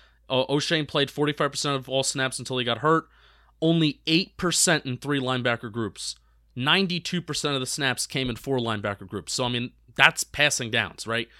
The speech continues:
You know, t-, two linebacker groups is two edge rushers, two interior linebackers. So that's a huge disparity. And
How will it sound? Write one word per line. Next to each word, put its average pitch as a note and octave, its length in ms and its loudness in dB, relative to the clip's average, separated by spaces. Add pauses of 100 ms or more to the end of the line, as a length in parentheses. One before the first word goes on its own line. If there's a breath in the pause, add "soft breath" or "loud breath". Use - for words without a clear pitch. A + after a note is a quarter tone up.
(180 soft breath)
You A2+ 60 -6
know, G#2 40 -6
t-, - 240 -10
two C#3+ 200 -4
linebacker C3 500 -2
groups A2+ 240 -6
is G2+ 100 -10
two B2+ 260 -4
edge A2+ 120 -4
rushers, A2+ 300 -6
two A#2 160 -8
interior G#2+ 260 -4
linebackers. F2+ 440 -10
So G2+ 260 -6 (320 soft breath)
that's D#3 280 6
a B2 80 0
huge - 1040 -2 (340)
disparity. A#2 640 -2 (120)
And G2+ 380 -4